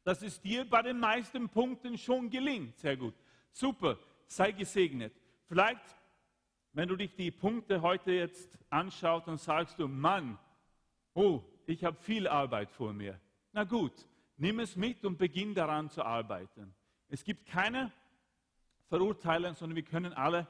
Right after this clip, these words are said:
heute davon lernen und profitieren. Der erste Punkt ist, und wir dürfen das nie vergessen,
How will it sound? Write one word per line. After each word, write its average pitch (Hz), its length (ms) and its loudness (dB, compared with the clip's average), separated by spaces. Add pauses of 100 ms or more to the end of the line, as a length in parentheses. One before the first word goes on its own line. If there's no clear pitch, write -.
(400)
heute 147 300 0
davon 135 440 -2
lernen 151 540 0
und 135 320 -6 (800)
profitieren. 120 640 -4
Der 131 100 0
erste 214 380 0
Punkt 190 460 -4
ist, 156 380 -2 (1800)
und 135 120 -6
wir 143 60 -6
dürfen 151 300 0
das 135 180 -4
nie 147 480 -4 (300)
vergessen, 113 640 -10